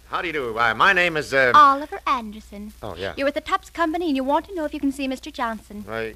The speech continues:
Speaker 1: yes.
Speaker 2: He's in.
Speaker 1: Good.
Speaker 2: But he's in conference.
Speaker 1: Oh.
Speaker 2: He won't be able to see anyone for a while.
Speaker 1: Well, uh, I won't bother anyone if I wait.
Speaker 2: Oh, no, of course not.
Speaker 1: Hmm.
Speaker 2: <laughs> I guess you've read all those magazines yesterday and the day before.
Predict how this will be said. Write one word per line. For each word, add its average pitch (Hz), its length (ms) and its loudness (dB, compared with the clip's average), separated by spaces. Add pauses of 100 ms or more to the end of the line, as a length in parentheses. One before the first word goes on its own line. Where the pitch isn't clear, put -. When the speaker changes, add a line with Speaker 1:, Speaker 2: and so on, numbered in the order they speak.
Speaker 1:
yes. 156 580 -4
Speaker 2:
He's 320 220 -2
in. 254 240 -4
Speaker 1:
Good. 156 240 0 (460)
Speaker 2:
But 220 100 -6
he's 208 120 -6
in 208 100 -12
conference. 214 500 -16
Speaker 1:
Oh. 175 140 -12 (320)
Speaker 2:
He 277 80 -2
won't 269 200 2
be 262 100 -2
able 233 140 -4
to 240 60 -6
see 254 240 -12
anyone 202 300 -10
for 208 120 -16
a 208 60 -12
while. 214 340 -18 (240)
Speaker 1:
Well, 101 320 -4
uh, 101 240 0 (380)
I 101 80 -8
won't 110 280 -6
bother 110 300 0
anyone 104 300 -4
if 104 100 -8
I 101 200 -2
wait. 110 440 -2 (220)
Speaker 2:
Oh, 466 180 -6
no, 480 240 -2
of - 120 -20
course 466 300 -2
not. 262 280 -6
Speaker 1:
Hmm. - 360 -12 (180)
Speaker 2:
<laughs> - 180 -12
I 262 80 -4
guess 311 240 0
you've 240 180 -6
read 311 160 2
all 262 140 4
those 233 220 -4
magazines 247 600 -2
yesterday 233 500 -4
and 226 100 -6
the 226 60 -10
day 240 200 -4
before. 226 500 -6